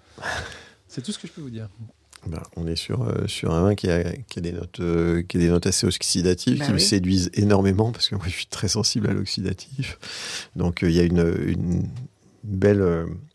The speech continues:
Speaker 2: belle présence en bouche, hein. On a un, un vin qui est, qui est quand même, euh, très, très opulent,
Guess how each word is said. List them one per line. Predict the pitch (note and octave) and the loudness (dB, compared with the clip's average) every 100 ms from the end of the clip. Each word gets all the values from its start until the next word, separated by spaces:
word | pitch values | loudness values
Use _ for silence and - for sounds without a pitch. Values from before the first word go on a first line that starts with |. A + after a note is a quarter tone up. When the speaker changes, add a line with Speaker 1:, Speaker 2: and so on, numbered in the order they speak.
| _ _ | _ _
Speaker 2:
belle | G2+ G2 | 0 0
présence | F#2+ G#2+ G2 F#2+ | 2 2 2 2
en | G2 | 0
bouche, | G2 A2 G#2 | 0 -2 -4
hein. | G2+ | -4
On | F#2+ | -4
a | G#2 - | -6 -6
un, | - - E2+ C#2+ F2 | -6 -6 -4 -2 0
un | |
vin | F#2+ F#2+ | 2 0
qui | - E2+ | 0 -2
est, | E2 E2+ | -2 -4
qui | - - | -10 -12
est | |
quand | F#2+ | -6
même, | F2 F2 | -4 -4
euh, | C#2 G2+ - _ _ _ _ _ _ | -6 -10 -16 _ _ _ _ _ _
très, | - - F2 D#2 | -8 0 2 0
très | - F2 | 0 2
opulent, | F2 E2+ G#2 G2 B2+ | 2 0 2 2 2